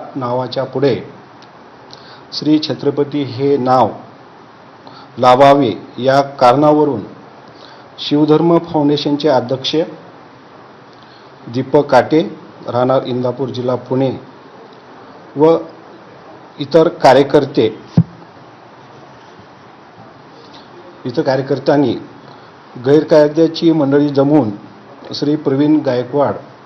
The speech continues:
व फिर्यादीचे अंगावर शाई वंगण टाकून "श्री छत्रपती संभाजी महाराज की जय"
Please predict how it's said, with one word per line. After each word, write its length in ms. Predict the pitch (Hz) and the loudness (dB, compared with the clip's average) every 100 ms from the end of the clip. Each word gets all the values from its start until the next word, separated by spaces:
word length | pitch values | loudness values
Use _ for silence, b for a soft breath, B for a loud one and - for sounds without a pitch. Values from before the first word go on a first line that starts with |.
| - | -8
व 160 | 135 135 | -2 -2
फिर्यादीचे 1800 | 135 127 131 135 139 95 - - - - - - - - - - - 143 | -2 0 0 2 -2 -4 -10 -20 -20 -20 -20 -20 -20 -20 -20 -20 -6 0
अंगावर 600 | 135 131 131 139 147 139 - - - - | 0 0 4 6 8 6 2 -12 -16 -10
शाई 440 | - 131 135 151 147 - | 0 2 2 0 -4 -14
वंगण 420 | 123 123 131 139 | -4 -2 0 0
टाकून 460 | 139 127 120 143 107 - - B B B B | 0 -2 0 -2 -4 -10 -20 B B B B
"श्री 320 | - 143 151 151 | -6 -2 0 0
छत्रपती 580 | - - 139 147 151 | -4 -4 -2 -2 -2
संभाजी 440 | 143 131 131 131 143 | -4 -2 -2 -2 -2
महाराज 420 | 123 120 139 135 | -2 0 0 -2
की 180 | - 135 | -4 0
जय" 300 | 147 131 | 2 2